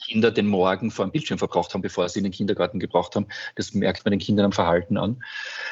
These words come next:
Es hat, ähm, Konzentrationsfähigkeit, es hat die Frage der, der Kommunikationsfähigkeit, des sozialen Kontaktes im wirklichen Leben leidet unter, unter exzessiver Bildschirmzeit. Und bei den Jugendlichen sind wir dann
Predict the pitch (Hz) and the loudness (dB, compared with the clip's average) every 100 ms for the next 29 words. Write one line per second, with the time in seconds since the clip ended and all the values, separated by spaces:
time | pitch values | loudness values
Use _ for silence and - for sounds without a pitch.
0 | - - - - - 95 - - _ _ | -12 -2 0 0 2 0 -2 -14 _ _
1 | - 101 92 95 - 104 95 95 92 - | -2 2 2 -2 -2 -2 0 -2 -4 -2
2 | 90 131 127 120 - 107 110 117 92 - | -2 2 0 0 2 0 0 -2 -4 0
3 | 101 95 95 92 - _ - 87 85 92 | 2 4 4 0 -10 _ -2 0 0 0
4 | 90 85 87 85 85 - _ - 92 95 | 0 0 0 -4 -8 -18 _ 0 0 4
5 | 92 87 90 - 98 85 95 110 - 110 | 2 2 -2 -2 0 2 2 0 2 4
6 | 107 107 - 101 98 - - - 85 92 | 4 2 0 0 0 -6 -6 0 2 2
7 | - 107 87 82 - 104 - 110 92 101 | 2 0 0 -2 -4 -6 -2 0 2 2
8 | 127 123 110 101 117 117 117 - 101 87 | 0 0 2 4 4 0 0 -4 0 4
9 | 175 117 113 95 104 101 - - - - | 4 2 0 2 2 2 -4 -18 -18 -10
10 | 104 92 98 92 - 92 104 98 104 107 | -6 0 0 0 -2 -2 0 2 0 0
11 | - 107 - 98 - _ - - - - | 0 0 2 0 0 _ -18 -16 -12 -12
12 | - - 117 117 110 107 110 143 139 131 | -8 0 2 4 4 4 4 4 2 0
13 | 123 107 113 113 110 113 | 0 2 2 2 0 0